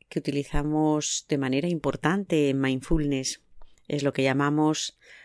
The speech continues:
la exploración corporal, el escáner corporal. Para ello puedes hacerlo tumbado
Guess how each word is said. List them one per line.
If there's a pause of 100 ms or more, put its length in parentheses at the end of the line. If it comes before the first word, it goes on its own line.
(100)
la
exploración
corporal, (240)
el
escáner
corporal. (920)
Para
ello
puedes
hacerlo (100)
tumbado